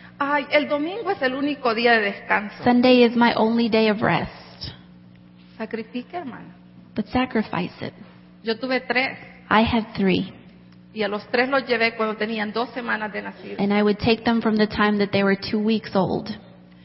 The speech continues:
Speaker 1: Y mi esposo decía que tenía que ir al primer servicio a las ocho y media.
Speaker 2: My husband would tell me that I had to go to the first service at church.
Speaker 1: Mi esposo no iba a la iglesia, por supuesto.
Speaker 2: He wasn't a Christ-, he wasn't, he didn't go to church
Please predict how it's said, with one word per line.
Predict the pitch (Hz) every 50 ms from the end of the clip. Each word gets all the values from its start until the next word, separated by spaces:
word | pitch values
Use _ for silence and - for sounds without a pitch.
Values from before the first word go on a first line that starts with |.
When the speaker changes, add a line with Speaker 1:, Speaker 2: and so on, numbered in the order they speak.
| - - - - - -
Speaker 1:
Y | 220 226 226 233 233 240 240 233
mi | 247 247 247 247 247
esposo | 233 226 - - 254 233 - - - 226 - - - -
decía | 247 247 - 285 262 254
que | 254 247
tenía | 240 233 240 240 240 240 -
que | - 226
ir | 214 226 233
al | 226 233 -
primer | 220 226 220 226 226 240
servicio | - 254 233 214 208 240 233 - 254
a | 226
las | 220 226
ocho | 233 220 - -
y | 233
media. | 220 233 233 233 214 185 160 - - -
Speaker 2:
My | 208 208 220
husband | 240 247 233 220 262 262 240
would | 240 226
tell | - - 240 226
me | 226 220 214
that | 208 202
I | 208 214
had | 233 220 220 220 -
to | 220
go | 208 220 214 214
to | 208 - 220 202
the | 208 208 -
first | - 220 220 - - -
service | - 208 196 180 185 196 - -
at | 196 -
church. | - - 147 - - - - - - - - - - - - - - - - - - 190
Speaker 1:
Mi | 202
esposo | 196 - - 214 214 - 220 196
no | 196 196
iba | 202 208 214
a | 233
la | 247
iglesia, | 277 320 359 359 - - 214
por | - - 190
supuesto. | - - - - - - - - -
Speaker 2:
He | - - 208 196
wasn't | 196 202 202 208 214 208
a | 202
Christ-, | 202 - 233 220 - - - - -
he | 214 226 208
wasn't, | 208 214 208 208 208 196 - -
he | 214 220 208
didn't | 214 185 202
go | 214 202
to | 190 202
church | - - 247 220 -